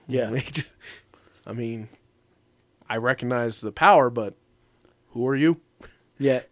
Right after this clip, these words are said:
Speaker 1: and then they're like, "I know Rita has the green power coin, but where are the other five?"
Speaker 2: Yeah, do you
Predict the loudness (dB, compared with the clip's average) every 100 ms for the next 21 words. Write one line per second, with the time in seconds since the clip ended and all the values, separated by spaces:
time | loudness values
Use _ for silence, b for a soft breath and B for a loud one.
0 | -4 -2 0 0 -2 -8 -6 -4 -4 0
1 | 2 4 4 4 0 -2 -2 -2 0 0
2 | 0 -4 -6 -6 -6 -6 -8 b b b
3 | b b b b _ _ _ _ _ _
4 | _ _ _ _ _ _ _ _ _ _
5 | _ _ _ _ _ -2 0 0 -2 -6
6 | -6 -10 -10 -10 -12 -16 _ -6 -6 -4
7 | -6 -6